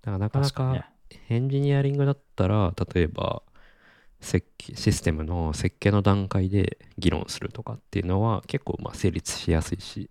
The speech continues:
Speaker 2: うん。
Speaker 1: やることあると思うんですよ。アーキテクチャのレビューみたいな。
Speaker 2: うん。
Speaker 1: うん。で、ただそれをデザインに持ち込むのは、一見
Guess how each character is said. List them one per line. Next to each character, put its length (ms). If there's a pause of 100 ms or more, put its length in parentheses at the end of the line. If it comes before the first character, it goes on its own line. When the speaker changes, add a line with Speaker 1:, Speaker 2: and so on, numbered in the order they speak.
(120)
Speaker 2:
う 40
ん。 60
Speaker 1:
や 80
る 80
こ 140
と 200 (140)
あ 100
る 100
と 100
思 160
う 20
ん 40
で 60
す 120
よ。 100 (140)
ア 60
ー 80
キ 60
テ 100
ク 60
チ 100
ャ 40
の 100
レ 60
ビ 100
ュ 40
ー 40
み 120
た 80
い 20
な。 60
Speaker 2:
う 20
ん。 240 (240)
Speaker 1:
う 60
ん。 360 (460)
で、 120
た 140
だ 100
そ 140
れ 60
を 60
デ 160
ザ 160
イ 40
ン 60
に 60
持 160
ち 100
込 140
む 120
の 180
は、 420
一 160 (120)
見 380